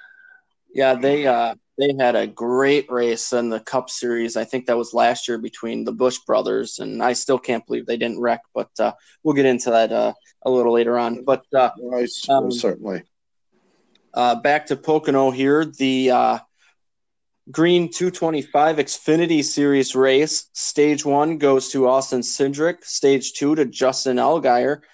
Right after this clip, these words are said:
Speaker 1: and the race goes to Chase Briscoe. Ross Chastain comes home second. Uh, Jeremy Clements, fifty-one, in third place. That's awesome. Uh, the twenty-one of Myatt Snyder and the one of Michael Annett. So we mentioned some of those guys that finished in the top five at Pocono. So,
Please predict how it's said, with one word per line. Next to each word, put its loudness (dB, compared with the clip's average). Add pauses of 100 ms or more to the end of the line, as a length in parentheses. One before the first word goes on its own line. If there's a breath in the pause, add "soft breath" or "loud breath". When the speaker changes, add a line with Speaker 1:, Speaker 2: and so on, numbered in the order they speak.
(320 soft breath)
Speaker 1:
and 2
the 4
race 2
goes 2
to -2
Chase -2
Briscoe. 0 (540)
Ross 2
Chastain -2
comes -4
home -4
second. -2 (580)
Uh, -2
Jeremy 2
Clements, -2
fifty-one, 0 (140)
in 0 (140)
third 2
place. 2
That's 0
awesome. 0 (460 soft breath)
Uh, 4
the -2
twenty-one -2
of -8
Myatt 0
Snyder 0
and 0
the 0
one 0
of -2
Michael 0
Annett. 2
So -4
we 2
mentioned -2
some -4
of -2
those 2
guys 0
that 2
finished -2
in 0
the -4
top 0
five 2
at -4
Pocono. -2
So, 0